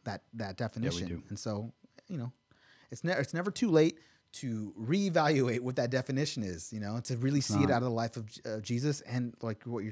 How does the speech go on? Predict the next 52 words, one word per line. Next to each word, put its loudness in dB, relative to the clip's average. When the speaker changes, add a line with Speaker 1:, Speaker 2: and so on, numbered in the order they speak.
Speaker 1:
going -2
over -2
right -6
now, -6
how 0
it -2
affected -8
Peter. -8
Speaker 2:
Yeah. -6
Yeah. 6
And 4
this 2
is, 0
this -2
is -2
the 2
whole -2
process 0
that -6
he -4
had -6
to -14
take -6
him -8
through. -14
Speaker 1:
Yeah. -2
Speaker 2:
And 6
I 6
mean, 6
that's 0
rough 2
to -6
be -4
asked -2
the -4
same -2
question -6
three -8
times. -10
Speaker 1:
Yeah. -4
Oh -2
Speaker 2:
That's 0
Speaker 1:
my -8
Speaker 2:
tough. 0
Speaker 1:
gosh. -4
Speaker 2:
<laughs> -4
You 12
know, 10
that's 10
a 10
tough 6
thing. 4